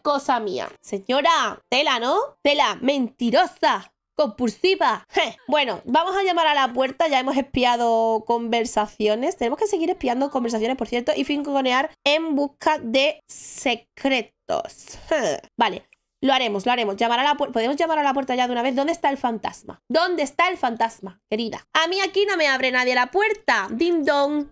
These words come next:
¿A que no puedo yo llamar a la puerta por alguna razón de la vida? ¿Será por esto? No lo sabemos. Pero no puedo exorcizar al fantasma porque no puedo entrar. Quiero entrar aquí. Ir aquí. Ah, pero bueno, ¿he podido entrar? No sé.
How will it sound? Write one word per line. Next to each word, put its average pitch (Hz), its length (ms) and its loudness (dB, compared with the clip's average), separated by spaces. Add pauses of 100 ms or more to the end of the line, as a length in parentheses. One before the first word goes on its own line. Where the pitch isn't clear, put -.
¿A 285 100 2
que 277 120 -4
no 277 100 0
puedo 302 120 0
yo 311 120 -2
llamar 294 240 2
a 285 40 2
la 277 120 0
puerta 277 240 0
por 294 100 -2
alguna 254 240 0
razón 254 320 -2
de 262 60 0
la 247 100 2
vida? 208 320 -2 (100)
¿Será 226 200 0
por 247 80 0
esto? 285 500 -4
No 214 140 0
lo 220 80 0
sabemos. 180 340 -12 (560)
Pero 269 220 2
no 294 100 0
puedo 311 180 2
exorcizar 285 720 -2
al 254 120 2
fantasma 247 600 -2
porque 254 260 -2
no 247 100 -8
puedo - 160 -8
entrar. - 320 -8 (260)
Quiero 294 180 -4
entrar 339 260 -2
aquí. 285 260 0 (180)
Ir 294 140 0
aquí. 226 360 -4 (100)
Ah, 277 280 -2
pero 208 440 -2
bueno, 262 260 -2 (160)
¿he 226 60 -2
podido 277 200 0
entrar? 277 440 0
No 240 120 -4
sé. 285 380 -2